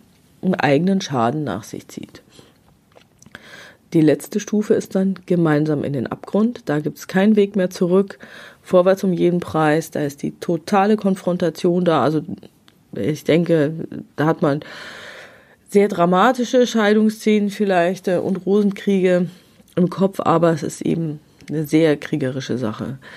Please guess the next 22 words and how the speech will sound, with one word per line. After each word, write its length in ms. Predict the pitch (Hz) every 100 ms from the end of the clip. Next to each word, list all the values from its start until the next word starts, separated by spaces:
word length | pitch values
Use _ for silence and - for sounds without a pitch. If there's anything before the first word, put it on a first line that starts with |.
| - - - - -
Es, 180 | 165 - -
hier 360 | - 196 214 196
ist 180 | -
dann 180 | 170 160
Vernichtung 540 | - 175 220 - 190 185
zum 160 | 170
Preis 300 | 156 147 147
der 120 | 143
Selbstvernichtung 760 | 135 175 202 - 180 175 175 165
angesagt. 680 | 160 165 156 151 151 - - - - - -
Auch 160 | 147 -
die 140 | 160
Lust 360 | 156 190 190 -
am 160 | 147
Selbstmord, 760 | 143 127 117 - 170 185 233 175
wenn 120 | 147
der 140 | 139
Feind 400 | 139 147 120 -
damit 280 | 170 185 180
nur 180 | 196 202
zugrunde 500 | 208 202 202 202 202
geht 300 | 214 294